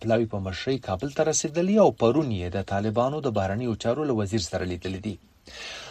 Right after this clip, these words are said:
د طالبانو د بهرنیو چارو د وزارت د بیان له مخې، میرمن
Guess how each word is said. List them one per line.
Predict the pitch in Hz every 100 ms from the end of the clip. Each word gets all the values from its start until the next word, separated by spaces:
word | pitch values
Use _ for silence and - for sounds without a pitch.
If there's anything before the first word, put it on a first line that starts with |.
| - 139
د | 147 147
طالبانو | 147 147 156 156
د | 139
بهرنیو | 135 127 139 139 127
چارو | 131 135
د | 127
وزارت | 120 107 110 117
د | 117
بیان | 104 107 117 107
له | 104
مخې، | 104 - 135 143 139
میرمن | 117 110 107